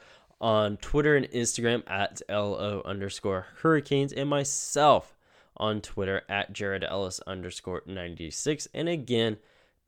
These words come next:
we are previewing the matchup against Florida tomorrow morning, afternoon,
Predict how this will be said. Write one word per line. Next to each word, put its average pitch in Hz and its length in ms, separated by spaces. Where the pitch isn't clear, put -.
we 117 180
are 110 80
previewing 120 840
the 107 60
matchup 104 460
against 95 400
Florida 104 420
tomorrow 104 920
morning, 139 520
afternoon, 123 720